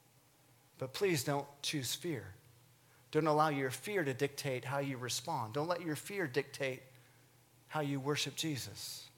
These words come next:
or don't worship Jesus. And this is what the widow, what amazes me about the widow is,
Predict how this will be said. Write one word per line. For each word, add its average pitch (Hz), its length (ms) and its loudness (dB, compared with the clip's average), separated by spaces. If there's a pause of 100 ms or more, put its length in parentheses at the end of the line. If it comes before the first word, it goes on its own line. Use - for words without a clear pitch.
(380)
or 175 140 2
don't 202 280 -2
worship 117 300 -4
Jesus. - 600 -10 (3000)
And 135 160 0
this 202 180 2
is 175 140 -4
what 185 160 -2
the 165 80 0
widow, 139 360 4 (800)
what 156 160 8
amazes 180 500 6
me 175 160 -2
about 147 240 2
the 147 60 -2
widow 151 320 4
is, - 280 -4